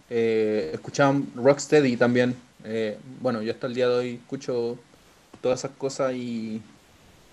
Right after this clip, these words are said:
Pero es, es distinto escucharla y, y,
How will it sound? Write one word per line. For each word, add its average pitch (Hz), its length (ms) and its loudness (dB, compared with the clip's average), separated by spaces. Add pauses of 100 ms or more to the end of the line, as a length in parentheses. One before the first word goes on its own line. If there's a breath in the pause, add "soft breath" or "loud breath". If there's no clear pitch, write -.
Pero 131 160 10
es, 180 140 12
es 165 120 10
distinto 190 400 0
escucharla 196 680 4
y, 135 400 0
y, 127 220 -2